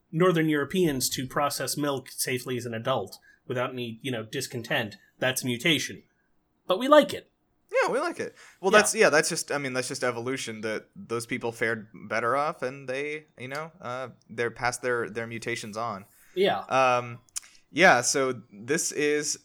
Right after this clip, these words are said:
Speaker 2: that was probably more science than Assassin's Creed has ever had. <laughs>
Speaker 1: <laughs> Yeah.
Speaker 2: Um,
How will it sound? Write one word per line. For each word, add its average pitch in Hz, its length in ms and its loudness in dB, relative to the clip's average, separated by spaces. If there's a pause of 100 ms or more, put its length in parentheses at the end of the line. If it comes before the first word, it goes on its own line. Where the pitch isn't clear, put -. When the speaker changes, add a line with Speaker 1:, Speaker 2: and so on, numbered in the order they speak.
(260)
Speaker 2:
that 160 180 6
was 220 140 2
probably 185 480 4
more 135 220 4
science 113 440 -2
than 113 200 -6
Assassin's 107 480 -2
Creed 104 200 -4
has 98 140 -6
ever 101 220 -6
had. 110 360 2
<laughs> - 160 -18
Speaker 1:
<laughs> - 20 -14
Yeah. 120 600 -2
Speaker 2:
Um, 151 160 -6